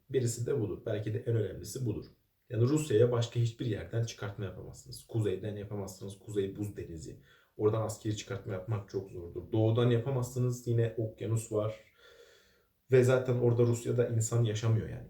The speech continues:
Rusya'nın nüfusunun çok büyük bir kısmı batısında yaşar. O toprakları çıkartma yapamazsınız yani oraya. Topraklarında zaten insan yok o bölgesinde.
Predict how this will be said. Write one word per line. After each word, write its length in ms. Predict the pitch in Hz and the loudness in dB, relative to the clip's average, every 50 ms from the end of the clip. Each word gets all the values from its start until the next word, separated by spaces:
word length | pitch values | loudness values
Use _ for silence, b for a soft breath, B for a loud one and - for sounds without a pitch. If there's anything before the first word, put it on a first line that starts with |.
| - - | -12 -6
Rusya'nın 500 | 104 107 107 - 101 101 104 104 107 - _ _ _ _ - | -4 -4 -4 -4 -4 -4 -4 -6 -8 -10 _ _ _ _ -2
nüfusunun 520 | 117 110 107 - 107 - - 110 101 98 | 0 0 0 0 -4 -4 -2 -2 -2 -2
çok 280 | - - 120 117 - - | -2 -2 -2 -2 -2 -2
büyük 220 | 110 110 110 - | -2 -2 -2 -4
bir 120 | - - - | -6 -10 -10
kısmı 400 | - 110 - 131 143 156 - - - - _ _ | -10 -6 -4 -4 -4 -4 -6 -8 -12 -18 _ _
batısında 720 | 113 110 - 113 113 - - 131 117 - 123 120 113 117 | -6 0 2 2 2 2 2 0 0 2 4 6 6 6
yaşar. 460 | 104 - - - - - - - - _ _ _ _ _ - - - - | 6 4 2 -4 -10 -12 -14 -16 -20 _ _ _ _ _ -18 -18 -18 -2
O 320 | - 104 101 - - - - _ _ _ | 2 4 4 4 2 -2 -12 _ _ _
toprakları 760 | _ 127 117 113 - 95 - - 98 104 117 151 156 B B B B B B _ | _ 0 0 0 0 -4 -6 -4 -2 0 2 2 2 B B B B B B _
çıkartma 440 | - 120 120 131 123 117 - 160 | -6 -2 2 2 2 2 4 4
yapamazsınız 560 | 147 135 - 165 151 123 113 - 104 95 90 87 | 4 4 4 4 2 2 2 0 -2 -6 -6 -6
yani 160 | 82 80 82 | -8 -10 -10
oraya. 360 | 80 82 82 80 - - - b b b b b b b b b b b b b b b b _ | -10 -10 -10 -10 -10 -12 -16 b b b b b b b b b b b b b b b b _
Topraklarında 580 | - 131 - 131 120 117 - 123 127 143 156 | -4 -2 2 2 2 4 4 4 4 6 6
zaten 280 | 151 143 143 - 123 110 117 | 4 4 2 2 0 0 2
insan 280 | 113 110 - - 123 | 2 2 2 2 0
yok 240 | 120 101 90 - - | 0 0 -2 -4 -4
o 140 | - 95 - | -6 -6 -4
bölgesinde. 680 | 90 85 85 - - - - - 85 78 73 73 76 | -6 -6 -6 -8 -12 -12 -12 -12 -10 -10 -8 -8 -10